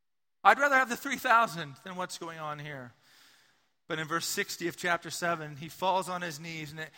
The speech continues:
and the, the description is that he had the face of an angel, and even in the midst of this persecution. Isn't this something we could learn from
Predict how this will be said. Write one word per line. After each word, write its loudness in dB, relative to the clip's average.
and -8
the, -10
the -4
description -6
is -8
that 0
he -4
had 0
the -8
face -6
of -10
an -6
angel, -4
and -10
even -6
in -6
the -4
midst -6
of -8
this -6
persecution. -8
Isn't -4
this -2
something -2
we -2
could -6
learn -4
from -4